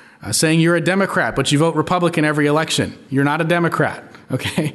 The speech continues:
<laughs> A true Christian follows Jesus. And so our actions should back up our claims. You can't claim to be a Christian and then not follow the teachings of the Bible.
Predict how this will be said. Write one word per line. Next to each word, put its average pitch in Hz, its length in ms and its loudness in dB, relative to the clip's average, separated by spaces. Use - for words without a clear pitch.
<laughs> - 140 -12
A 165 80 0
true 214 440 2
Christian 143 800 0
follows 143 720 0
Jesus. 147 760 0
And 143 100 2
so 180 160 2
our 175 140 2
actions 170 720 2
should - 320 0
back 180 320 0
up 147 200 0
our 123 200 0
claims. 120 640 -2
You 151 120 2
can't 220 240 -2
claim 202 260 0
to 175 60 0
be 160 120 4
a 143 40 0
Christian 135 600 -2
and 143 120 2
then 147 140 4
not 165 240 0
follow 160 360 2
the 135 80 2
teachings 139 420 2
of 117 60 -2
the 120 60 0
Bible. 107 380 0